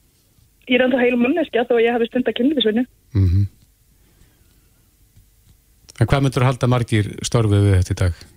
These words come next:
Speaker 1: Ég bara hef ekki hugmynd á, uh, fjölda, en það eru margir.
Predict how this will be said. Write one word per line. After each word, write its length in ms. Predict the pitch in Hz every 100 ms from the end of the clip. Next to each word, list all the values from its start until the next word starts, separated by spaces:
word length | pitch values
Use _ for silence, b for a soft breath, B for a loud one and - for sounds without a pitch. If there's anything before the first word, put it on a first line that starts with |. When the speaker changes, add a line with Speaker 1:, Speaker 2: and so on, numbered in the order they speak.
| _ _ _ _ _ _
Speaker 1:
Ég 300 | 220 226 202
bara 200 | - 208
hef 300 | 202 226 208 -
ekki 460 | 254 269 - - 220
hugmynd 600 | 220 240 294 277 196 190 -
á, 160 | 226
uh, 520 | 233 208 - _ 208 202
fjölda, 460 | - 285 294 180 175
en 160 | 196
það 220 | 196 196 214
eru 180 | 240 208
margir. 360 | 247 - -